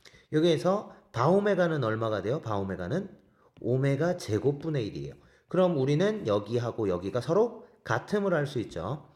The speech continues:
그래서 오메가의 제곱은 바오메가하고 같구나라는 것까지도 만들어줄 수 있어요.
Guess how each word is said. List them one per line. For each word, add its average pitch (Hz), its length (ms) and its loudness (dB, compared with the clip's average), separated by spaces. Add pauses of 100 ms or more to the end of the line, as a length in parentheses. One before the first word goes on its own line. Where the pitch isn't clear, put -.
(180)
그래서 143 640 0 (320)
오메가의 139 720 2
제곱은 117 720 -2 (280)
바오메가하고 123 1040 0
같구나라는 143 920 -2
것까지도 190 720 -2
만들어줄 92 560 -4
수 - 120 -10
있어요. 98 520 -6